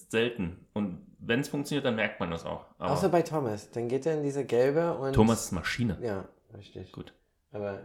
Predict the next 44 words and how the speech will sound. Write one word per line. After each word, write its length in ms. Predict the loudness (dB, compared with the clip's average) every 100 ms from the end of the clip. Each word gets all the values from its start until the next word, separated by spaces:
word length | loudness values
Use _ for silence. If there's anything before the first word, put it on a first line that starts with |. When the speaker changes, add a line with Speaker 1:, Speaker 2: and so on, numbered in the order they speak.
| -8
Speaker 2:
das 180 | -2 0
hat 160 | 2
er 80 | 4
nicht 180 | 2 0
gehört. 320 | 0 0 -2
Der 80 | -6
sitzt 300 | -6 -8 -6
nicht 180 | -8 -4
hier. 160 | -4
Also 240 | -4 -4 -2
das 240 | -4 2
sagen 140 | 4 4
wir 60 |
Speaker 1:
Richtig. 160 | 4 2
Speaker 2:
nicht, 160 | 2
wenn 100 | 2
er 80 | 2
hier 220 | 4 2 2
ist. 240 | -2 0
Speaker 1:
Richtig. 360 | -2 -2 -6 -2
Speaker 2:
Der 100 | 0
ist 80 |
ein 80 | 0
kompletter 400 | -4 0 2 2
Memme. 340 | 2 0 -2 -6 _ _ _ _ _ _ -6
Speaker 1:
Der 80 | 2
Speaker 2:
Kann 120 | 4
Speaker 1:
weint 120 | 4
die 60 | 6
Speaker 2:
nix. 160 | 6
Speaker 1:
ganze 140 | 4 -2
Zeit. 220 | -2 2
Speaker 2:
Ja. 200 | 2 4
Speaker 1:
Ja. 160 | 0 -4 -6
Speaker 2:
Mi, 200 | -2 0
mi, 200 | 0 0
mi. 300 | 0 -4 -4
Speaker 1:
Gelb, 400 | 2 2 2 -2
nur 160 | -2 0
geweint. 320 | 0 0 -2 -2
Speaker 2:
Ja, 60 |
Speaker 1:
Ja. 140 | -2 -2 -8 -10
Speaker 2:
richtig. 320 | -8 -8 -10 -16 _ _ _ -20 -20 -20 -20 -20 -20 -20 -16 -6
Speaker 1:
Furchtbar. 360 | -2 -2 -2